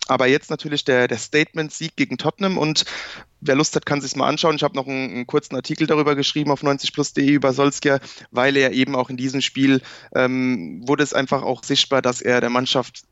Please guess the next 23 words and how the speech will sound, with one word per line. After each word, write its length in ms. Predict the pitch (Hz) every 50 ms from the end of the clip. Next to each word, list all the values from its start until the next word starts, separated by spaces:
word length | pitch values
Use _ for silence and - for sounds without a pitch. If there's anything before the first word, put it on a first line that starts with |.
| _ -
ganz 240 | - 139 151 - -
wichtige 340 | 151 - - 143 127 131 117
Werte 200 | 127 139 - 170
vermittelt 400 | - - 156 160 165 - 165 -
hat, 160 | 160 151 -
Werte, 240 | 131 135 143 - 147
für 160 | - - 143
die 140 | 120 135 135
United 400 | 131 127 127 131 135 - 147 -
in 80 | 131 131
der 80 | 127
Vergangenheit 480 | 120 - 120 117 - 127 135 135 127 -
immer 200 | 127 123 123 120
stand 480 | - - - 139 135 151 185 202 - -
und 360 | - 139 135 - - - -
die 120 | 143 143 -
unter 220 | 131 135 135 135
Mourinho 340 | 123 127 120 135 143 151 147
so 100 | 127 135
ein 80 | 127 120
bisschen 240 | 143 - - 143 127
in 60 | 120
Vergessenheit 580 | - 127 117 139 147 - 175 170 160 - -